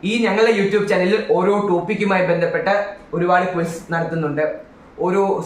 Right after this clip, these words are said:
സ്പീച്ചുകൾ ഇടുന്നുണ്ട്, ഓരോ സ്റ്റോറി കഥകൾ ഇടുന്നുണ്ട്. അപ്പോൾ ഞങ്ങളുടെ ഈ YouTube ചാനലിനെ നിങ്ങൾ എപ്പോഴും സപ്പോർട്ട് ചെയ്ത് ഫോളോ ചെയ്യണം, സബ്സ്ക്രൈബ് ചെയ്യണം,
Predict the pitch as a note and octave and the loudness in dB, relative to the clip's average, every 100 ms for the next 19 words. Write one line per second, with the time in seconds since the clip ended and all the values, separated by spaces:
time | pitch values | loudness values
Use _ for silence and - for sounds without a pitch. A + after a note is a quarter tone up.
0 | - F#3 G3+ - B3 G#3 E3 D#3 C#3+ D3+ | -6 -2 -2 0 2 2 2 -2 -2 -4
1 | D3+ - - - E3+ G3 G3 G3 G3 F3+ | -6 -8 -20 -8 -2 0 -2 -2 0 2
2 | G#3+ G3+ F3 E3+ A#3+ A3+ E3 D#3+ D3 E3+ | 2 2 0 2 2 2 0 -2 -2 -4
3 | - - - - B3 B3+ A3 A3+ D4+ D4+ | -6 -14 -18 0 0 2 2 2 2 2
4 | A#3+ G3+ G3+ G#3 - G3+ G3+ G#3 F#3 F#3 | 0 0 0 0 2 2 2 0 0 2
5 | F3 - A3 B3 B3+ - F#3 E3+ A3+ A#3 | 0 2 2 2 -2 0 -2 0 2 2
6 | F#3 D#3+ A3+ - - F#3 A#3+ C4 F3 D#3 | 2 0 0 -2 -2 4 4 4 2 0
7 | A3 B3+ - - - - E3+ E3 - C4 | 0 -4 -10 -20 -20 -8 -4 -4 -2 0
8 | C4+ E3+ E3 E3 F#3+ | 2 2 0 0 -2